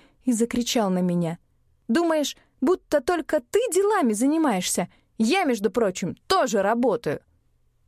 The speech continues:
Я сказала, что вовсе не это имела в виду, но он и дальше сердился. У меня никак не получалось сообщить ему о своих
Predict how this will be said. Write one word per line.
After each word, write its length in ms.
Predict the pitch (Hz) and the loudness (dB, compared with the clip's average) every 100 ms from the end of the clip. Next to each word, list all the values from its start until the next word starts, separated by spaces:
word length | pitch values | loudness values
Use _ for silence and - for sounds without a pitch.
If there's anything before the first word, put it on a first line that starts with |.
| _ | _
Я 180 | 202 214 | -2 -2
сказала, 520 | - 214 202 285 254 | -2 -2 0 0 -2
что 300 | - - 175 | -4 -4 -2
вовсе 340 | 180 196 - 214 | -2 -2 -2 0
не 240 | 202 233 | 2 0
это 300 | 381 - 233 | -2 -2 0
имела 360 | 220 240 202 185 | 2 0 0 -2
в 40 | |
виду, 440 | 196 240 233 160 - - - _ - | -2 -2 0 -2 -4 -18 -20 _ -4
но 180 | 220 240 | 0 2
он 140 | 262 | 2
и 40 | 269 | 0
дальше 400 | 202 160 - - | -2 -4 -4 -6
сердился. 600 | - 180 160 143 - - _ _ _ _ _ _ | -4 -4 -4 -4 -6 -8 _ _ _ _ _ _
У 80 | 220 | -2
меня 260 | 220 233 233 | 0 2 0
никак 380 | 220 220 240 254 | -2 -2 -2 -2
не 80 | |
получалось 680 | 240 247 254 - 330 285 226 - _ _ _ | -2 -2 -2 -2 0 0 -2 -10 _ _ _
сообщить 600 | - 247 240 - 349 240 | -4 -2 0 0 -2 0
ему 300 | 233 302 359 | 0 2 2
о 60 | 214 | 0
своих 400 | 226 247 294 | 0 0 -2